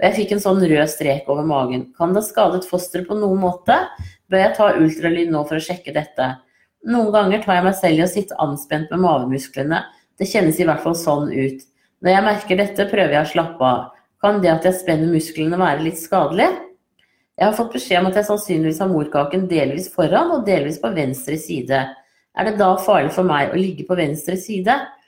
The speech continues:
Jeg prøver å gjøre det meste, men må noen ganger snu meg over på høyre s-, gjøre det mest, men må noen ganger snu meg over på høyre side, for jeg blir stiv av å ligge på samme side lenge.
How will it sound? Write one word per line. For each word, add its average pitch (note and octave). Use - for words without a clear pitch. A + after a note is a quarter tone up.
Jeg G3+
prøver G3
å -
gjøre C#3+
det F3
meste, F#3
men G#3
må F#3
noen F#3
ganger D#3+
snu D3+
meg D#3
over C3+
på F3
høyre D3
s-, -
gjøre F3
det F#3
mest, A3
men A3
må G#3
noen G#3
ganger F3+
snu E3
meg E3
over C#3
på F3
høyre D3+
side, D3+
for E3+
jeg E3
blir E3+
stiv C#3+
av C#3+
å E3+
ligge D3
på -
samme C3+
side C3+
lenge. A2+